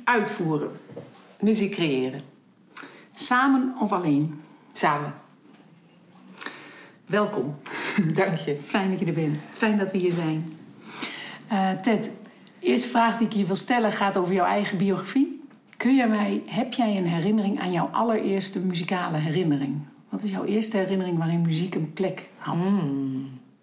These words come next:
Speaker 2: Ja, dat weet ik. Dat, daar heb ik een herinnering aan. Of de eerste was, maar in ieder geval degene die ik me het helderst herinner, is, eh, dat, dat bij de begrafenis van mijn opa, dat was ook de allereerste keer in mijn leven dat ik,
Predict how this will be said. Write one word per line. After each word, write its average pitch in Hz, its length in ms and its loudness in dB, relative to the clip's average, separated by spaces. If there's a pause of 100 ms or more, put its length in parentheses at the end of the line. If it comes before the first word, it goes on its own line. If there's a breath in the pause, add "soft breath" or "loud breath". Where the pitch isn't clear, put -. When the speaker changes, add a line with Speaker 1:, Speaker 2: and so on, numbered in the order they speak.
(760 loud breath)
Speaker 2:
Ja, 170 640 4 (120)
dat 175 100 -2
weet 165 160 2
ik. - 360 -6
Dat, 165 120 -4 (140)
daar 175 140 -2
heb 190 100 2
ik 190 100 0
een 160 80 0
herinnering 214 540 2
aan. 214 380 2 (300)
Of - 160 -6
de - 100 -2
eerste 170 340 0
was, 175 260 0
maar 185 100 0
in 175 60 0
ieder 180 160 0
geval 165 200 0
degene 160 340 0
die 160 120 -2
ik 156 100 -6
me 160 80 -2
het 151 120 -4
helderst 175 340 0
herinner, 175 420 0 (600 loud breath)
is, - 380 -2
eh, 156 580 2
dat, 160 280 -4
dat 156 220 -4
bij 151 120 0
de 143 100 0
begrafenis 175 720 0
van 165 120 -2
mijn 143 200 -2
opa, 202 460 0 (260)
dat - 100 -10
was 165 180 -6
ook 151 120 -2
de - 80 -4
allereerste 160 500 -2
keer 156 280 0
in 156 80 -2
mijn 151 180 2
leven 151 360 2
dat 147 160 -2
ik, 147 140 -4